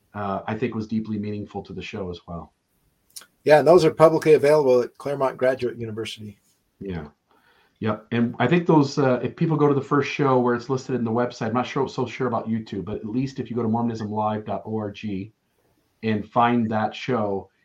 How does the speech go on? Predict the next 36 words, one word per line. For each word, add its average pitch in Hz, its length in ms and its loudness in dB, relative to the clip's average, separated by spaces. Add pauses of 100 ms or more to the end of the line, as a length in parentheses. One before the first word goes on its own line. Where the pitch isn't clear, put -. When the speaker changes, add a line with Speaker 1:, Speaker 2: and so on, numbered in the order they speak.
(180)
Speaker 1:
in 131 380 2
its 110 180 -10
footnotes 117 720 -2
are 113 180 2
the 110 120 0
links 110 580 -2
to 110 460 0
all 117 160 2
the 131 80 -2
sources 123 440 -2
we 110 100 -4
use, 107 280 -6
as 101 140 -6
well 107 180 -4
as 98 80 -8
that 95 140 -12
Claremont, 98 560 -6 (640)
uh, 92 320 -4
Claremont, 104 560 -2
uh, 95 320 -6
University, 98 840 -4
uh, 90 120 -14
website 98 440 -6
with 92 100 -10
all 90 120 -6
the, 85 120 -8 (100)
the 95 120 -4
images. 82 380 -8
So, 95 260 -6 (480)
folks, 139 300 8
I, 147 180 6
I 143 80 4
just 143 160 2
wanna 135 100 6
say, 117 220 4
Tom, 135 400 4